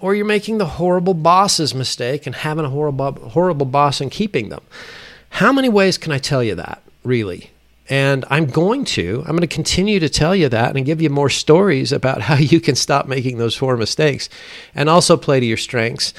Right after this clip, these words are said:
and do a lot of great things to help you love Monday. But I've also discovered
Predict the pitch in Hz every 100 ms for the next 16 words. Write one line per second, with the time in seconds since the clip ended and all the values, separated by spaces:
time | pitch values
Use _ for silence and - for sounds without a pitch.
0 | - _ - 131 127 127 123 113 117 135
1 | 123 127 107 120 113 127 117 101 113 120
2 | 107 107 110 123 110 104 117 - _ _
3 | _ - - _ - 160 185 147 151 117
4 | 110 - 110 107 104